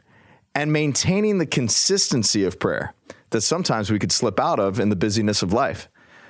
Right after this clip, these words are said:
So check out Hallow. I am sure that it will enrich your spiritual journey with Christ.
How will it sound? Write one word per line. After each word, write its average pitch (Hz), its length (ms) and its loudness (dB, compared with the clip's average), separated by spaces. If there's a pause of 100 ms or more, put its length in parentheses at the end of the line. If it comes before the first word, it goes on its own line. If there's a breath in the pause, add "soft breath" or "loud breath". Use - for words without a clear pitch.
(140 loud breath)
So - 140 0
check 214 220 0
out 220 160 2
Hallow. 131 640 2
I 170 140 0
am 170 100 0
sure 165 380 2
that 117 200 0
it 123 100 2
will 107 260 0
enrich 107 640 0
your 113 140 2
spiritual 101 440 0
journey 95 320 0
with 82 160 -2
Christ. 82 460 -4